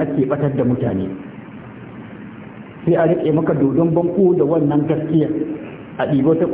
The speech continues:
a, a ɗibo wasu ƙwarorin gaskiya a riƙa nuna maka, wanda in ka gansu ga sunan gaskiya ce ga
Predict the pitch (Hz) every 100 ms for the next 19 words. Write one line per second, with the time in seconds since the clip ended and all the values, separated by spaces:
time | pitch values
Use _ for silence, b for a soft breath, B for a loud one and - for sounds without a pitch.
0 | - 170 - 143 147 143 160 160 - 175
1 | 185 185 180 180 180 - 196 180 151 156
2 | 160 139 135 123 - - 120 - - -
3 | - - - - - - - - - -
4 | 139 160 139 165 - 196 - 185 180 165
5 | 151 143 185 190 190 196 196 196 185 185
6 | 196 151